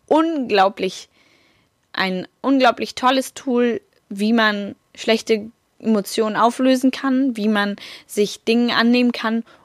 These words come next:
ohne dass die Person, die vielleicht der Auslöser dafür war, irgendwie dabei sein muss oder vielleicht auch verstorbene Menschen, wo man gar nichts mehr aufarbeiten kann, um mit der Person zu sprechen,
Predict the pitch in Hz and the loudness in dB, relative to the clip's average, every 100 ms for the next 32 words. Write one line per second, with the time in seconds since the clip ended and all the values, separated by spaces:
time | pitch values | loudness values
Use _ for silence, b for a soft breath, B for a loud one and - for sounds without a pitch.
0 | _ - 262 302 240 220 247 285 b b | _ 0 2 4 2 0 -4 -8 b b
1 | - 208 - - 214 208 208 - 220 196 | 0 0 0 -8 -6 -4 -6 -8 -4 -2
2 | 185 269 240 220 196 - 196 196 - _ | 2 2 2 -2 -8 -6 -2 -2 -4 _
3 | _ _ _ _ 190 190 240 269 214 208 | _ _ _ _ 0 2 2 0 0 2
4 | 190 185 - 180 196 196 190 - 190 185 | 2 0 -2 -2 4 4 4 2 -4 -4
5 | 185 185 208 226 233 202 190 185 190 - | -2 0 2 2 2 -2 -2 -6 -6 -6
6 | 185 180 180 B B _ 208 208 - 202 | -2 0 -2 B B _ 0 0 0 -2
7 | 202 214 190 220 240 247 226 220 247 214 | -2 -6 -2 4 4 4 0 0 -2 -6
8 | 208 202 202 190 196 190 190 202 - 185 | -8 -6 -6 -6 0 2 2 -4 -6 0
9 | - 214 190 190 - - 220 220 208 202 | 2 2 2 2 0 -6 -6 -4 -4 -4
10 | 208 196 190 196 196 190 - 233 240 220 | -4 -4 -6 -6 -6 -10 0 0 0 -6